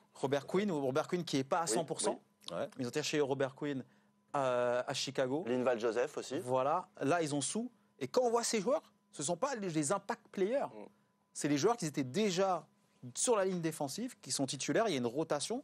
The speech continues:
Speaker 3: Ouais.
Speaker 1: Et ce qui est un, très impressionnant, c'est qu'ils ont énormément d'armes sur cette ligne défensive. Et ça, ça peut vraiment mettre à mal, euh, la, déjà la protection sur Patrick Mahomes, mais surtout mettre à mal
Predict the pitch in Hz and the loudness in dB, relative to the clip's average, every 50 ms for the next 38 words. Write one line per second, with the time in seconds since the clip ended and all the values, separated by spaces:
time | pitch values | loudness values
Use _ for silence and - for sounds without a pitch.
0 | _ - - - - - - - - - - - - 156 143 - - - - 202 | _ -8 -4 -4 -4 -4 -6 -16 -20 -20 -10 -2 0 2 2 2 2 0 0 0
1 | 202 202 196 185 - 185 170 - - - - - - 196 190 185 175 - - 165 | 0 0 0 0 0 -2 -2 -2 -4 -2 -2 0 0 2 0 0 -2 0 0 -2
2 | - - 170 180 220 254 - - 165 143 - 147 135 143 131 131 - _ - 254 | 0 0 0 0 0 -2 -2 -2 -4 -4 -4 -2 -2 -2 -4 -4 -8 _ 0 2
3 | 262 254 240 233 208 214 208 202 190 185 170 208 226 226 202 156 135 131 135 - | 2 4 4 2 0 0 -2 -2 -4 -2 0 0 0 0 0 -2 -4 -6 -8 -8
4 | - 139 - 147 135 - 180 214 233 220 196 180 170 165 - 170 160 - 180 147 | -4 -2 -2 -2 -2 -2 -4 -2 0 0 2 2 0 0 -2 -6 -6 -6 -6 -8
5 | 110 107 - _ - - - - _ _ _ - - 113 - - 226 220 - 175 | -10 -12 -14 _ -20 -20 -20 -20 _ _ _ -6 -2 0 2 2 2 2 2 0
6 | - - 160 135 143 151 156 170 165 170 165 165 - 160 151 151 165 185 208 196 | 0 0 0 2 2 2 0 0 0 0 -2 0 0 -2 0 0 0 0 0 0
7 | 156 131 - _ _ - - _ _ - - 127 123 120 123 120 120 120 123 123 | -2 -4 -8 _ _ -20 -20 _ _ -2 0 2 4 4 4 4 4 4 4 4
8 | 123 123 123 127 123 127 127 120 117 113 110 135 135 127 156 156 143 127 113 113 | 4 4 2 2 2 2 2 2 0 0 0 -2 0 2 2 0 0 0 -2 -4
9 | - - - 139 - 135 - - 147 135 - 135 - - 117 - - - 123 117 | -6 -4 -6 -4 -4 -4 -4 -4 -6 -6 -6 -6 -8 -10 -10 -10 -10 -6 -2 0
10 | 127 170 226 233 160 131 110 - _ _ _ _ _ _ _ _ _ _ _ - | 2 2 2 0 -2 -6 -8 -10 _ _ _ _ _ _ _ _ _ _ _ -4
11 | 120 113 - 139 135 226 226 185 156 170 175 - - 165 147 156 175 208 214 151 | -2 -2 -2 -2 0 0 0 0 2 0 0 0 0 -2 0 0 0 0 0 -2
12 | 123 | -4